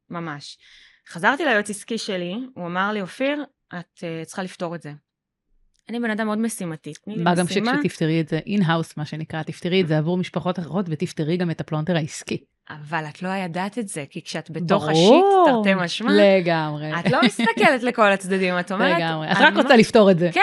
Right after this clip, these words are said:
Speaker 1: על מה אתה מדבר בכלל?
Speaker 2: כן.
Speaker 1: עזוב אותי." ו-, והוא אמר לי, "תפתרי את זה." ואני בן אדם מאוד משימתי.
Speaker 2: איש חכם.
Speaker 1: כן. הוא אמר לי,
Speaker 2: השאיר
Speaker 1: "זאת
Speaker 2: אותך
Speaker 1: תהיה
Speaker 2: עם הדבר.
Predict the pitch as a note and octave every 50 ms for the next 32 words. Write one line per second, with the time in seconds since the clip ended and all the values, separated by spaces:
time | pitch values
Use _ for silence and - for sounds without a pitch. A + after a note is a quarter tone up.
0 | A#4 A4+ G4+ C#4 B3+ D4+ F4+ A4+ G#4 G#4+ G#4+ F#4+ F#4+ G4+ G#4 G4+ G4 - - C4+
1 | B3 A3 F#3+ F#3 F#3 F3+ G#3 C4 D4 F#4 F#4 F#4+ E4 C4 G#3 F3 - - - -
2 | - - _ _ _ _ _ _ _ _ - E3+ D#3 E3 F3 F#3 F3 F3 E3+ E3+
3 | E3+ E3 E3 D#3+ E3 D#3+ D#3+ D#3+ D#3+ D#3+ - - D#3+ F#3 F#3 A3+ C4+ C#4+ C#4 A3+
4 | - B3+ B3 C4 C4 G3+ A3 G#3 G3 - _ _ _ _ F#3+ G3 G#3+ G3+ G3 G3
5 | G3 G3+ G3+ G#3 A3 G#3+ - - E3+ E3+ D#3+ - B3+ - - G4 - F4+ F4 C4+
6 | F3+ - _ _ _ - B3+ G#3 C4+ - - D4+ - - C#4 - - _ _ _
7 | - C#4 D#4 E4 D4 D#4 D4+ E4 D#4+ - D#4+ E4 E4+ F4 D4 D4 E4 D#4 E4 D4+
8 | C4 A3 F#3 F3+ F3